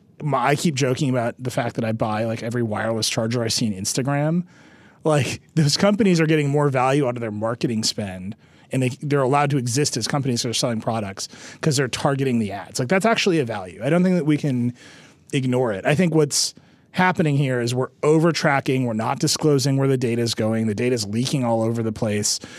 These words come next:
We're tracking with sixty-four bits of information. You've got all of my location data. Like, there's some, l-, there's some level of boundary here where the, the tracking has enabled new markets,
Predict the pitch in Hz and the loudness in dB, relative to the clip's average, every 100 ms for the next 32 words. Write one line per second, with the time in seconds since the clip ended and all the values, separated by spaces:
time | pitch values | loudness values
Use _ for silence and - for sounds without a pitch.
0 | - - 131 135 127 160 147 160 143 - | -20 -10 -2 0 2 2 2 2 2 2
1 | 147 - 131 131 127 127 123 123 120 131 | 2 2 2 2 2 0 0 -2 0 0
2 | 117 110 123 113 113 127 127 135 165 160 | 0 0 0 0 2 0 2 4 6 6
3 | 147 131 117 104 160 156 147 139 131 - | 4 2 2 2 2 2 2 2 0 0
4 | 127 113 - - - - _ - 147 175 | -4 -4 -12 -20 -20 -20 _ -2 2 4
5 | 170 - - 202 202 196 180 156 - _ | 4 2 4 6 6 6 4 2 -2 _
6 | _ _ _ _ - 147 156 - 160 165 | _ _ _ _ -6 0 0 2 2 4
7 | - 240 190 165 180 180 175 151 123 127 | 4 6 6 6 6 6 4 4 2 -2
8 | 123 139 156 175 185 180 190 151 135 127 | 0 2 2 2 2 2 4 2 0 -4
9 | - - - 160 139 175 156 180 165 139 | -10 -20 -4 -4 0 2 2 2 2 2
10 | 139 131 139 147 131 139 135 110 101 175 | 2 2 2 2 2 2 2 0 0 0
11 | - - - | 0 -4 -10